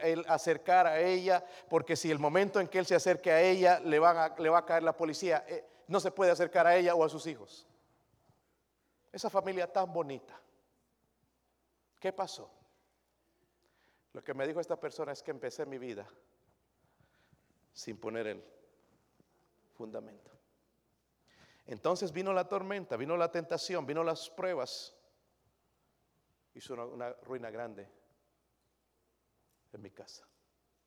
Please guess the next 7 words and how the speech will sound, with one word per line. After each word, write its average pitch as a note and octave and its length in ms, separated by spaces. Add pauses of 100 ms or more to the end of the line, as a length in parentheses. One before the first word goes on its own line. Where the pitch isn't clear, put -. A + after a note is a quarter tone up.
(3750)
Nosotros, D3 440
hermanos, C3+ 320
sabemos C3 360
los A#2+ 240
que A2+ 60
estamos B2+ 360
casados A#2 640